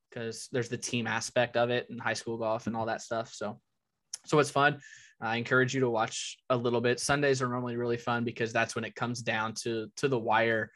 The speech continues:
and you're waiting on those last two or three groups to see wh-, who's gonna get the points and all that stuff. So, so like Logan said, it's on N B C this weekend if you would like to, like to watch.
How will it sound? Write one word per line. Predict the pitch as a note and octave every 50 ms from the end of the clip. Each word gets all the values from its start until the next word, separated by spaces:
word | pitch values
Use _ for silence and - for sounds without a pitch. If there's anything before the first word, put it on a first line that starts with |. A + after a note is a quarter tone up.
| - - - - - - - -
and | - B2
you're | A#2 A#2 A2+
waiting | A#2 A2+ A2 A#2
on | A#2 A2+
those | A2+ A2 A2+
last | A#2 A2+ A2+ A2+ - -
two | - C3
or | B2
three | A#2 - B2+ B2
groups | A2+ A#2 A#2+ A#2 A2+ G#2+ - -
to | - A#2+
see | A2 - - A#2 A#2 A2
wh-, | A2 A#2 A2+ -
who's | C3 B2 A#2
gonna | A#2+ A#2+ A2+
get | A2 A#2 A2+
the | -
points | - - A2 A2 G#2+ G#2+
and | A2 G#2+
all | G#2+
that | G2+ - -
stuff. | - F#2+ E2+ F#2+ - -
So, | - - F#2 F2+ - - - - G#2+ - - G#2 - -
so | - D3+
like | D3 C#3+ C#3+ C#3
Logan | D#3+ D#3+ D#3 D3 C3+
said, | C3+ F#3 B2+ G#2
it's | - A#2+ -
on | C3 C3+ B2+
N | C#3+ D3+
B | D3 E3 F3
C | - - C#3+ C#3+ E3+ E3+ _ _ _ _ _ _ _ _ _ _ _ _ _ _ _ _ _ _ _ _ -
this | A2+ - -
weekend | G3 - - - - _ _ _ _ _ - -
if | A#2 - -
you | C3
would | C3+ C3 A#2+
like | A#2 G#2+ G#2 - -
to, | - - A2+ G#2 A2 A#2+ - _ _ _ - - - - _ -
like | - G#2 G#2 -
to | - C3+
watch. | A#2 - - - - - -